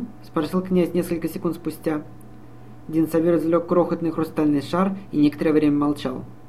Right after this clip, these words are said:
"Нет", ответил он наконец, "с самого отъезда ни слова не слышал.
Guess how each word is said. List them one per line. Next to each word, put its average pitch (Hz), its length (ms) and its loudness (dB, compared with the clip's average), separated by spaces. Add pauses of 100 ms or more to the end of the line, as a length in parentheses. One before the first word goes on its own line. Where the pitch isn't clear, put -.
(500)
"Нет", 143 400 4 (180)
ответил 127 400 -6
он 127 120 0
наконец, 127 360 -6 (520)
"с - 80 -14
самого 160 340 6
отъезда 165 440 2
ни 165 120 2
слова 165 320 6
не 151 140 2
слышал. 127 420 0